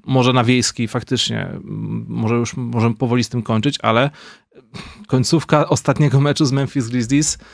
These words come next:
no, była mocno kobistyczna. Dziewięć punktów z rzędu, świetna asysta do Rui Hachimury, e, i, i run piętnaście do zera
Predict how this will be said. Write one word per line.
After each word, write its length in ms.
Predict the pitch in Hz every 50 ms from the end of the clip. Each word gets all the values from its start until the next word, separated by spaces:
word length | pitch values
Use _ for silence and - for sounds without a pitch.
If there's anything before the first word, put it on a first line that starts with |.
| - - - _ _ _ -
no, 60 | 131
była 220 | 120 160 175 170
mocno 300 | 160 151 147 - - 143
kobistyczna. 680 | - - 139 120 117 - - - 123 - - 113 - - - _ _ _ _ _ _ _ _ _ _ _ _ -
Dziewięć 320 | 107 107 135 135 131 113
punktów 360 | - 135 127 110 - 127 113
z 40 | 107
rzędu, 420 | 113 139 143 147 139 151 160 160 156
świetna 380 | - - - 131 117 - 131 123
asysta 340 | 123 - - 120 - 127 117
do 120 | 104 120
Rui 180 | 117 123 123 117
Hachimury, 600 | 104 127 110 - - 123 127 135 139 147 160 165 - - - - - _ _ _
e, 280 | - 120 120 117 120 120 -
i, 240 | 135 127 123 131 -
i 400 | - 123 120 117 117 117 117 117 113 - - _ _ _ _ _ _ _ _ _ _ _ _ _ -
run 400 | 127 123 131 131 131 131 131 110
piętnaście 640 | - 131 110 - 127 131 127 123 120 - - 135 123
do 120 | 113 120
zera 560 | 104 107 120 120 117 117 113 110 107 107 110